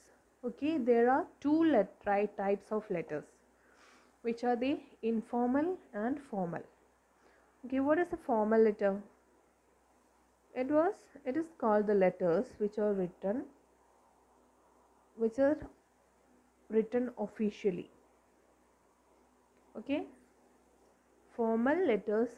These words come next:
are written to officials, or it is an official letter, and informal letters are written to the family members. Okay, here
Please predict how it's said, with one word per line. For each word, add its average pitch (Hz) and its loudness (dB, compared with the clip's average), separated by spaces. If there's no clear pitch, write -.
are 208 0
written 196 -4
to 240 -4
officials, 190 -6
or 220 -2
it 226 -8
is 233 0
an 285 -2
official 208 -4
letter, 175 -4
and 330 -2
informal 277 2
letters 214 2
are 233 0
written 196 -4
to 214 -2
the 247 0
family 196 -2
members. 165 -6
Okay, 320 -6
here 294 4